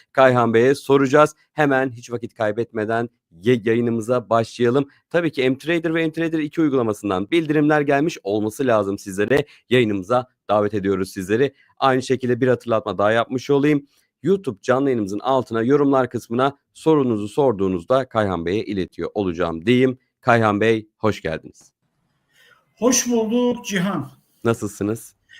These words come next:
Speaker 2: Çok şükür iyiyiz. Siz nasılsınız?
Speaker 1: Biz deyiz. Çok teşekkür ediyoruz Kayhan Bey. Kayhan Bey, hemen enflasyon verisiyle ba-, başlayalım. Yüzde iki virgül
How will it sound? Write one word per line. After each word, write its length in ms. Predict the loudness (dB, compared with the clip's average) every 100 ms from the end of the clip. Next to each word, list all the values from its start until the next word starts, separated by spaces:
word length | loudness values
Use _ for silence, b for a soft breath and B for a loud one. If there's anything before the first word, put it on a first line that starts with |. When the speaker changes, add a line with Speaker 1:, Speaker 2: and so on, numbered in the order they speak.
| B
Speaker 2:
Çok 240 | -4 -2 -2
şükür 280 | -6 -6
iyiyiz. 420 | -4 -2 -2 -4 -6
Siz 200 | -8 -8
nasılsınız? 800 | -8 -8 -8 -6 -6 -6 -8 -16 _ _
Speaker 1:
Biz 200 | -2 0
deyiz. 200 | -2 -4
Çok 200 | -6 -8
teşekkür 360 | -8 -10 -10 -8
ediyoruz 320 | -6 -6 -6
Kayhan 300 | -6 -4 -4
Bey. 120 | -6
Kayhan 320 | 0 2 2 0
Bey, 100 | 0
hemen 280 | 2 2
enflasyon 540 | 0 0 0 0 0 2
verisiyle 380 | 2 2 0 2
ba-, 220 | 2 2
başlayalım. 440 | 0 2 0 2
Yüzde 240 | 0 0 -2
iki 220 | 0 0
virgül 360 | 2 2 0